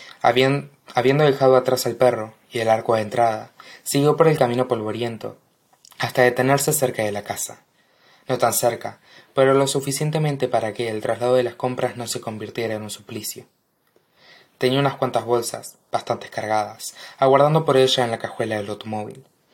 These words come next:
Antes de cualquier cosa entró a la casa y buscó a Florian. No quería que de ningún modo se sintiera invadido, así que le haría saber cada cosa que fuera a hacer dentro de su casa, aunque se tratara de algo tan simple como guardar las compras.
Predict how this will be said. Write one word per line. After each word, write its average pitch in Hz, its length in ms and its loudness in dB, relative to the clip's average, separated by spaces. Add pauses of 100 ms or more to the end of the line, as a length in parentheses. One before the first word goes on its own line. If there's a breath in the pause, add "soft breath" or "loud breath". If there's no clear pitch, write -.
(480 soft breath)
Antes 131 200 2
de 139 80 4
cualquier 123 300 2
cosa 131 260 4
entró 113 220 2
a 113 40 6
la 113 120 4
casa 120 260 4
y 117 60 -2
buscó 110 240 -4
a - 60 -4
Florian. 117 480 -8 (560 soft breath)
No 151 160 0
quería 165 240 4
que 139 120 0
de 123 80 4
ningún 120 240 0
modo 135 200 6
se 123 140 -2
sintiera 117 340 -6
invadido, 113 440 -8 (420 loud breath)
así 131 220 2
que 143 80 2
le 139 120 6
haría 120 400 4
saber 117 360 2
cada 113 240 2
cosa 117 260 -4
que 113 100 -6
fuera 113 260 0
a - 20 4
hacer 113 240 -2
dentro 110 260 -10
de 107 80 -8
su - 160 -8
casa, - 380 -6 (420 loud breath)
aunque 135 200 -2
se 139 120 -2
tratara 139 380 0
de 151 60 4
algo 143 180 0
tan 139 180 0
simple 135 300 0
como 113 180 -4
guardar 107 320 -2
las 104 140 -8
compras. - 600 -8